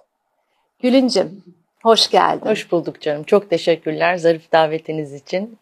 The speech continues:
Speaker 2: Çok mersi.
Speaker 1: Çok büyük bir zevk bizim için. Uzun bir yoldan geldin. Kocaman bir meyve sepetiyle geldi elinde.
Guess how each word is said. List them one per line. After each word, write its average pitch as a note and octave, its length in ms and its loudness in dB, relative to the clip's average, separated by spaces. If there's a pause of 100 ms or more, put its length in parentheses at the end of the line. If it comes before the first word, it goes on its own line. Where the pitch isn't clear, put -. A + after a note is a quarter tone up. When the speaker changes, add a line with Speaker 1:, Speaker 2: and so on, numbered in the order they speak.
Speaker 2:
Çok F3+ 220 -2
mersi. C#3 460 -12
Speaker 1:
Çok G#3 340 0
büyük F#3 260 -8
bir F3 60 -16
zevk G3 320 -2
bizim E3+ 240 -10
için. B3+ 380 -2
Uzun G#3 340 -2
bir G#3 120 0
yoldan F#3+ 480 2
geldin. F3 400 0
Kocaman G3 560 -6
bir F#3+ 160 -2
meyve F3 280 -4
sepetiyle D#3+ 560 -8
geldi D#3+ 360 -6
elinde. F#3 460 -6